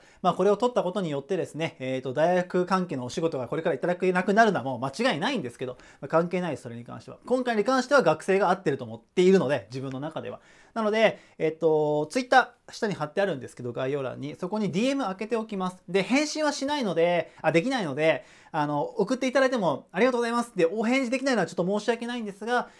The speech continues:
えー、「ホニャララ大学の署名運動やってます」って貼っていただければ、えっと、更新してって、えっと、ここから数日間は、えっと、いじって更新していくようにしますので、まあ、それを見ていただいてもいいですし、まあ、皆さんのね、通ってる大学の署名運動があるようでしたら、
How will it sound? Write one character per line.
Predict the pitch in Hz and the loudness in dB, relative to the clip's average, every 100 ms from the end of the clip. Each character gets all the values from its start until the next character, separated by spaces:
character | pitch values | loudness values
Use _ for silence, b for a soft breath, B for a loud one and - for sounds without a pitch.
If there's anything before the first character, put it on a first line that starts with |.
| B 160 | B -8
え | |
ー、 | 147 | -6
「ホ | 175 | -4
ニ | 190 | -2
ャ | |
ラ | 196 | -2
ラ | 196 | 2
大 | 214 190 | 2 2
学 | 147 | 0
の | 127 120 | -6 -6
署 | 170 | -6
名 | 175 185 | -4 -2
運 | 175 | -2
動 | |
や | 135 143 | -4 -4
っ | |
て | - | -8
ま | 180 196 | -6 -6
す」 | 196 | -6
っ | |
て | 190 | -6
貼 | 160 | -6
っ | 160 | -6
て | 196 | -6
い | 202 | -4
た | 220 | -6
だ | 233 | -4
け | 269 | -4
れ | 247 | 0
ば、 | 247 240 B B | 2 2 B B
え | 139 | -6
っ | |
と、 | 156 | -6
更 | - 190 | -2 -2
新 | 190 202 190 | -2 -6 -2
し | |
て | 208 | 0
っ | 208 | -2
て、 | - 131 - - | 0 -4 -4 -12
え | 160 | -4
っ | |
と、 | 156 175 | -4 -4
こ | |
こ | 180 | 0
か | 240 | 2
ら | 226 | 2
数 | 233 254 | 2 0
日 | 262 262 | 0 -2
間 | 202 139 | -2 0
は、 | 123 - b - | -4 -6 b -4
え | 131 | -2
っ | |
と、 | 147 | -2
い | 156 | -2
じ | 214 | -2
っ | 208 | -4
て | - | -8
更 | - 180 | -2 -2
新 | 196 185 | -2 -4
し | |
て | 202 | -4
い | 196 | -4
く | |
よ | 226 | -6
う | |
に | 165 | -8
し | - | -8
ま | 190 240 | -8 -6
す | 226 | -8
の | 190 | -8
で、 | 226 226 B B B | -4 -6 B B B
ま | 180 180 | 2 2
あ、 | |
そ | - | 4
れ | 208 | 2
を | 202 | 2
見 | 254 | 2
て | 208 | 2
い | 196 | 4
た | 226 | 2
だ | |
い | 233 | 2
て | 269 | 0
も | 247 | -2
い | |
い | 269 | -4
で | 247 | -4
す | - | -6
し、 | 302 226 | -4 0
ま | 180 | 0
あ、 | |
皆 | 214 | 0
さ | 226 | 0
ん | 180 | 0
の | |
ね、 | 156 185 | -4 -4
通 | 165 165 | -2 -2
っ | |
て | 165 180 | 0 0
る | |
大 | 170 180 | 0 0
学 | 196 226 | 0 -2
の | 190 | -4
署 | 190 | -4
名 | 202 | -4
運 | 220 | -2
動 | 170 | 0
が | 196 | 0
あ | |
る | 254 208 | 0 0
よ | 277 | -2
う | |
で | 262 | -2
し | - | -6
た | 254 | 2
ら、 | 294 | 2